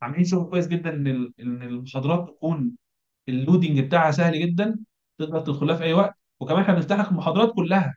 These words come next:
يعني مثلا، يعني مش مس-، مش مثلا بنفتح لك شابتر وبنخلصه ونفتح لك شابتر بعده، لا، احنا بنفتح لك المحاضرات كلها، تمام؟ وبنديك اكسس على المحاضرات ديت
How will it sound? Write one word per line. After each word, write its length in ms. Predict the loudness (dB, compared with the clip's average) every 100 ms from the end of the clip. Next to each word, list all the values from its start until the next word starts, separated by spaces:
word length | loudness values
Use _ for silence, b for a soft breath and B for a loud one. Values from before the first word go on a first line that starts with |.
| _ _ _
يعني 200 | -4 0
مثلا، 580 | 0 2 0 0 -2 -6 -10
يعني 380 | -10 -6 2 2
مش 160 | 4
مس-، 200 | 2 2
مش 160 | -2 2
مثلا 220 | 4 4
بنفتح 220 | 0 2
لك 120 | 0
شابتر 340 | 2 2 2 -4
وبنخلصه 460 | -4 -4 -4 -4
ونفتح 180 | -6 -6
لك 80 | -6
شابتر 280 | -6 -2 0
بعده، 220 | 0 2
لا، 140 | 0 0
احنا 140 | -2
بنفتح 220 | -2 -2
لك 100 | -2
المحاضرات 540 | -2 -4 0 2 2 0
كلها، 340 | 0 0 -4 _ _
تمام؟ 320 | -8 -8 -10 _ _ _ _
وبنديك 500 | -6 -6 -2 0 2
اكسس 320 | 0 0 2
على 120 | 2
المحاضرات 480 | 2 2 0 2 2
ديت 200 | 2 0